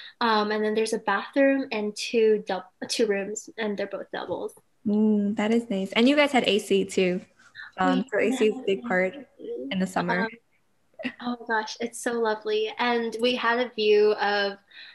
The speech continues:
Speaker 1: um, New York City, which was gorgeous. But I always had my blinds down. So, like, I remember, like, the last week of us living in the dorm, we were like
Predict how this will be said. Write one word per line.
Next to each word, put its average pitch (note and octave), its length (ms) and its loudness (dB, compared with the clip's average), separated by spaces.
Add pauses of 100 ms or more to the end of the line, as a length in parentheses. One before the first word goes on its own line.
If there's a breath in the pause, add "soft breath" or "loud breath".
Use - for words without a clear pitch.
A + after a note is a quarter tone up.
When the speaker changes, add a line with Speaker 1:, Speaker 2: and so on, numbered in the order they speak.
(260 loud breath)
Speaker 1:
um, A3 440 -6 (120)
New G#3+ 180 -4
York - 180 -6
City, - 380 -10
which A3 200 -10
was G#3 500 -8 (260)
gorgeous. G#3 680 -6
But - 120 2
I B3+ 160 4
always D#4 260 6
had G4+ 140 0
my A4+ 200 6
blinds A3+ 360 0
down. G3 320 -2
So, A3+ 320 4 (340 loud breath)
like, C4 320 4
I C4 140 6
remember, B3+ 260 2 (140)
like, C#4+ 100 -2
the C4 100 4
last G#3+ 640 2
week G#3 520 -4
of A3 140 -2
us G#3+ 200 -2
living G3+ 220 0
in G#3 80 -2
the G3+ 60 -2
dorm, F#3+ 260 -2
we G3+ 60 -4
were G3+ 160 -2
like F#3+ 280 -4